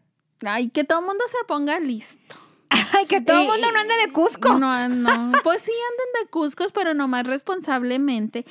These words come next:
Speaker 1: El que quiera andar de Cusco, que ande, pero con responsabilidad.
Speaker 2: Pero es que aparte
Speaker 1: Y
Speaker 2: las
Speaker 1: con, obviamente, de que si vas a andar, andar de Cusco, debes estar consciente de que puede haber consecuencias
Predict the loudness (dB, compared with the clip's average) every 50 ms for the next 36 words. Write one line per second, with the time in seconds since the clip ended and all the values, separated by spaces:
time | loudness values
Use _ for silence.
0 | -18 -10 -4 -2 -2 0 0 -2 -2 -2 -2 -2 -2 -2 -2 -4 -2 -4 -4 -4
1 | -2 -4 -4 -4 -4 -6 -6 -4 -2 -2 0 0 0 0 0 0 -2 -4 -4 -2
2 | 0 0 2 2 0 0 -2 -2 -4 -8 _ _ _ _ _ _ _ _ _ _
3 | _ -4 -2 -2 -2 -2 -4 -4 -6 -6 -6 -4 -4 -4 -4 -4 -4 -2 -2 -2
4 | -2 0 -2 -2 -2 -2 -4 -4 -2 -2 -4 -2 -2 -4 -4 -2 0 0 0 -2
5 | -2 2 2 4 4 4 2 0 0 2 2 2 2 0 -2 -2 0 0 0 2
6 | 0 0 0 0 0 0 0 -2 -2 -2 -4 -4 -4 -4 -2 -2 -2 -2 -2 -2
7 | -2 -2 -4 -4 -2 -2 0 0 0 0 -2 -2 -4 -4 -4 -2 -4 -4 -2 -4
8 | -2 -2 0 0 -2 -2 -4 -4 -4 -6 -8 -6 -4 -4 -4 -4 -4 -4 -4 -4
9 | -2 -2 -2 -2 -2 -2 -2 -2 -4 -4 -6 -6 -6 -6 -4 -4 -4 -4 -4 -4
10 | -4 -4 -6 -6 -6 -6 -8 -8 -6 -4 -4 -2 -4 -4 -6 -10 -12 -14 -18